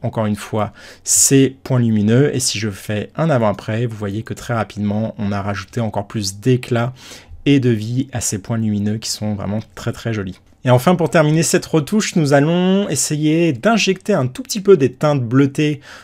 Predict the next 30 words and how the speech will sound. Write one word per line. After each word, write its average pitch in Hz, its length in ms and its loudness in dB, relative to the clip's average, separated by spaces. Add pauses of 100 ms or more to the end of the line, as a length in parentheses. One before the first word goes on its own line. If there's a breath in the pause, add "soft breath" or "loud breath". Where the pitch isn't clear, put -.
(100)
sur - 260 0
notre 180 240 0
photographie 151 640 2
afin 156 220 0
de 127 80 4
rajouter 151 400 0
des 190 160 6
nuances 180 760 0
dans 127 220 2
la 196 140 6
couleur 185 360 4
et 160 40 4
afin 131 200 0
de 139 100 2
créer 151 360 -2
une 139 80 2
ambiance 127 360 0
particulière 151 680 -2
qui - 100 -8
va 120 80 2
être 113 140 -2
basée 117 400 0
sur 113 200 -4
un 104 60 -4
contraste 123 540 -6
des 120 100 2
couleurs 120 400 -2
chaud - 380 0
et 135 100 -2
froid 135 360 -4